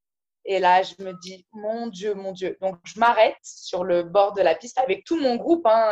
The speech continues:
euh, d'enfants. Je m'arrête sur le bord de la piste. Euh, je fais quoi directement ? En fait, j'appelle mon directeur. Je dis, « Écoute, voilà, euh, je te raconte pas trop l'histoire, mais j'ai un enfant là qui vient de descendre tout seul de, sur la piste. Euh, je le vois plus. Essaye de voir si tu le vois pas. » Il me dit, « Bon,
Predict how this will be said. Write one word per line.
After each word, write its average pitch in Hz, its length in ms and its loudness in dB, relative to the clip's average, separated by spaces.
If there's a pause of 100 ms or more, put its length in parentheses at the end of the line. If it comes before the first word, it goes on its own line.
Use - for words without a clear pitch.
euh, 180 140 8
d'enfants. 175 340 0 (580)
Je 196 120 -16
m'arrête 233 240 2
sur 226 120 -4
le 185 40 -12
bord 226 120 0
de 220 40 0
la 175 80 4
piste. - 320 -10
Euh, 175 340 2
je - 140 -12
fais 180 140 -10
quoi 214 140 -4
directement ? 185 440 -6
En - 40 -16
fait, 196 120 -14
j'appelle 190 300 -2
mon 196 80 -14
directeur. 180 340 -10 (380)
Je - 80 -20
dis, « 196 100 -4
Écoute, 294 300 -4
voilà, 202 420 4
euh, 170 100 6
je - 60 -8
te - 220 -6
raconte 208 340 0
pas 254 160 8
trop 262 180 -2
l'histoire, 285 360 2
mais 240 240 -2
j'ai 226 100 -2
un 208 120 2
enfant 226 220 4
là 262 280 4
qui 220 100 -18
vient 254 140 -2
de 269 80 -4
descendre 240 360 0 (600)
tout 262 140 -14
seul 240 260 4
de, 202 320 4 (260)
sur - 240 -6
la 175 100 6
piste. 285 380 -14 (400)
Euh, 175 220 4
je 196 160 -6
le 262 60 2
vois 233 260 6
plus. 285 440 -8 (280)
Essaye 277 260 -2
de 254 80 -2
voir 247 180 -2
si - 120 -20
tu - 100 -12
le 226 60 -12
vois 202 160 -6
pas. » 160 200 -2
Il 180 100 -14
me 185 40 -10
dit, « 170 160 -20
Bon, 170 160 -8